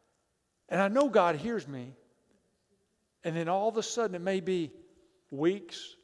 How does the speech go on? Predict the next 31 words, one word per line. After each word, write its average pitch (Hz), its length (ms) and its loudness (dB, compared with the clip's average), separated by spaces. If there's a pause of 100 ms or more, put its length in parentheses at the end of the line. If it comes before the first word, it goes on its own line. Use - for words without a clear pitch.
(220)
months, 180 720 -2
whatever 175 440 2
down 180 220 2
the 180 80 -4
road, 143 380 0 (1400)
and 139 100 -12
I 135 40 -10
get 139 140 -12
this 135 200 -14
revelation. 131 640 -6 (1400)
And 135 100 -6
it 135 80 -2
all 147 320 -6
of 151 80 -12
a - 20 -14
sudden 165 320 -6
becomes 135 360 -8
clear. 170 460 -10 (1300)
If - 80 -14
I'd 165 120 -4
have 156 80 -4
got 151 160 -4
that 160 140 -4
revelation 143 480 -4
back 120 160 -10
then, 151 160 -10
I 139 60 -10
wasn't 120 340 -10
ready 135 220 -12
for 107 220 -20
it. 95 180 -20